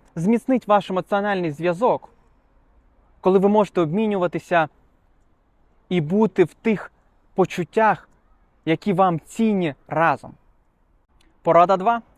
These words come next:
Спілкуйтесь один з одним. Хороше спілкування є основною частиною здорових відносин.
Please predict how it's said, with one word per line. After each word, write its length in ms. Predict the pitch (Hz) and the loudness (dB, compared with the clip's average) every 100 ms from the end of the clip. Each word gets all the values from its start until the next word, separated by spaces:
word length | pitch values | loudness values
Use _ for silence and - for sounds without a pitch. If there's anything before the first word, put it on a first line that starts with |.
| _ | _
Спілкуйтесь 840 | - 247 226 - 247 262 269 247 - | -6 -4 -4 -2 -4 -2 -4 -8 -2
один 380 | 170 147 175 156 | 0 2 0 0
з 80 | |
одним. 320 | 147 143 127 110 _ _ _ _ _ _ _ | 0 -2 -4 -12 _ _ _ _ _ _ _
Хороше 400 | - 214 269 269 | -4 0 0 -2
спілкування 600 | 196 - 185 196 233 262 202 | -10 -8 -8 -4 -4 -2 -4
є 260 | 170 226 | -4 -4
основною 600 | - 185 - 185 190 220 | -4 -8 -6 -6 -4 -6
частиною 540 | 175 151 - 226 220 165 | -8 -12 -6 -6 -4 -6
здорових 640 | 135 156 151 190 180 - | -2 0 2 0 -2 -6
відносин. 500 | 143 131 147 139 117 | -8 -6 -6 -8 -14